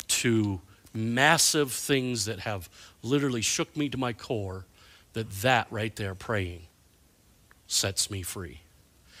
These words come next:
Every day, you know, I've told you this before on, in church services,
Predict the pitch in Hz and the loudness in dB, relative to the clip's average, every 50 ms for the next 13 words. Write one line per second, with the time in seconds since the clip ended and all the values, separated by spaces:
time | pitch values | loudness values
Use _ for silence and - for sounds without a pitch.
0 | - - - - - - - 143 160 175 165 170 180 180 170 139 135 113 95 98 | -20 -20 -20 -20 -14 2 6 6 6 8 8 8 8 8 10 8 6 6 6 2
1 | - - 131 139 139 147 147 143 139 135 135 139 110 120 131 123 110 - 156 143 | -2 -6 -2 0 2 4 6 6 8 8 6 6 4 2 2 0 0 -2 -2 -2
2 | 143 143 127 131 135 120 131 131 - - - 131 - - 123 113 113 110 113 117 | -2 -2 -4 -4 -2 0 0 0 0 0 -2 -4 -6 -4 -2 -2 0 0 0 0
3 | 110 107 110 - - 104 107 104 - 127 120 107 - - 127 113 107 110 107 - | -2 -4 -4 -6 -6 -6 -6 -6 -6 -8 -4 -2 -2 0 0 -2 -2 -2 -2 -2
4 | - 110 98 | -2 -2 -4